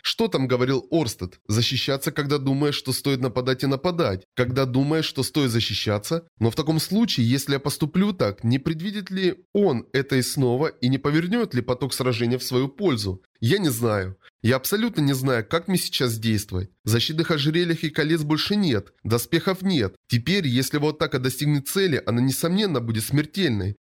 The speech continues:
И нет никакой гарантии, что вторая версия магической брони сможет выдержать его атаки. Бесполезно. Сколько ни думай над этим, все кажется бесполезным.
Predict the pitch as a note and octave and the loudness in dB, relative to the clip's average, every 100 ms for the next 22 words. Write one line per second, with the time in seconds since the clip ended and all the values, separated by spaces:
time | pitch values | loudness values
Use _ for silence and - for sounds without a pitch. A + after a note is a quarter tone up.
0 | - C3 F#3+ A3+ D3 C3+ C#3 D3+ D3 F3+ | 0 2 2 2 0 -2 -2 -2 0 0
1 | F#3+ C3 A#2 - C#3 A#2 D3+ D3+ D3+ C#3+ | 0 -2 -4 -2 -2 -2 0 0 0 0
2 | - C3+ C3+ C#3 C3+ - D3 C3+ D3+ G3 | 0 0 0 0 -2 -2 -2 0 0 0
3 | - C3+ C3 C#3+ F#3 F3 B2 A#2 A2 B2 | 0 0 0 0 0 0 0 -2 -2 0
4 | C3+ - F3 B2+ G2 F#2+ - C3 E3+ - | 0 0 -2 -2 -4 -6 -2 0 2 2
5 | C#3+ B2+ A2 F#2+ F#2+ - - - D3+ D3 | 2 2 2 -2 -8 -10 -6 0 0 2
6 | D3 D#3 G#3 D#3+ B2 B2 A#2 G2+ - B2+ | 2 2 2 2 0 0 -2 -2 -2 -2
7 | - G3 D#3+ C3+ B2 C3 C3 B2 G2+ F2+ | -2 -2 -2 -4 -2 0 2 2 0 -6